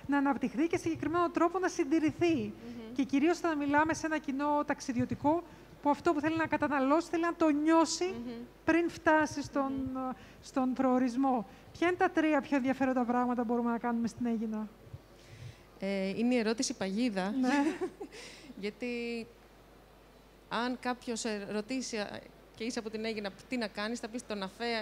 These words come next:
Speaker 2: Αφέα, Αγίο Νεκτάριο, Αγία Μαρίνα. Αυτά είναι που κάποιος ξέρει. Ε,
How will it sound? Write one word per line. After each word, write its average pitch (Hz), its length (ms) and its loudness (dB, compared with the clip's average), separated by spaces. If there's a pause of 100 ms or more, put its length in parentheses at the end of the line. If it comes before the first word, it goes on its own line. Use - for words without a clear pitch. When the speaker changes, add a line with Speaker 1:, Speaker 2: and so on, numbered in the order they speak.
(120)
Speaker 2:
Αφέα, 214 500 -6
Αγίο 202 180 -6
Νεκτάριο, 202 840 -6 (400)
Αγία 208 200 -4
Μαρίνα. 208 600 -4 (520)
Αυτά 202 280 -6
είναι 247 100 -2
που 233 80 -8
κάποιος 247 280 -4
ξέρει. 254 640 -2 (120)
Ε, - 80 -10